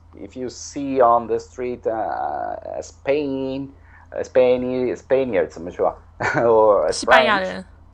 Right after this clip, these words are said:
Speaker 1: Spa-，西班牙人。<laughs> You see, actually, you, you don't know where that person comes from. We all look very similar. But actually, when you, when we start to speak,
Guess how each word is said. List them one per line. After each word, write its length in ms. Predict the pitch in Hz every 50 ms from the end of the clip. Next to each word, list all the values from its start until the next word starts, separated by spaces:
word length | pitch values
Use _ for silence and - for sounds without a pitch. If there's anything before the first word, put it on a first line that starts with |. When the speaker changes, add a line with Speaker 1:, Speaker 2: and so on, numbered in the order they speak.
| - - - -
Speaker 1:
Spa-， 260 | - - - 107 110
西 160 | 110 - 120
班 200 | 98 101 - 160 123
牙 140 | - - -
人。 200 | - - - 98 107 120 -
<laughs> 580 | - - - 233 233 226 226 240 254 277 269 269
You 200 | 277 254 262 131 123
see, 340 | - 131 - - 135 - 78
actually, 420 | 90 143 165 160 - 180 156 147
you, 180 | 147 147 151 151
you 460 | 147 135 131 123 117 113 123 135 143 131
don't 260 | 127 127 120 107 92
know 460 | 101 127 - - - - 90 85 82 90 - - - - -
where 260 | - 92 95 95 87
that 280 | 87 104 - - -
person 340 | - 101 98 95 - 110 107
comes 320 | 107 - - 64 - - -
from. 320 | - 120 123 - - - - - _
We 160 | - 104 110
all 160 | 120 120 120 117
look 260 | 110 123 123 - -
very 260 | 107 101 104 104 101
similar. 500 | 101 - - 156 147 123 - - - - - 127
But 480 | 143 175 208 214 151 87 - - - - - - - - - - - - -
actually, 480 | - 240 339 - - 135 107 90 80 - - - - - - - - - - - -
when 220 | - 110 110 113
you, 180 | 117 131 160 160 -
when 220 | - 123 120 107 107
we 140 | 143 202
start 800 | 185 - - - - - 127 135 139 123 80 71 65 - - - -
to 220 | - 98 92 73 -
speak, 680 | - - - - 175 175 143 107 110 117 - - -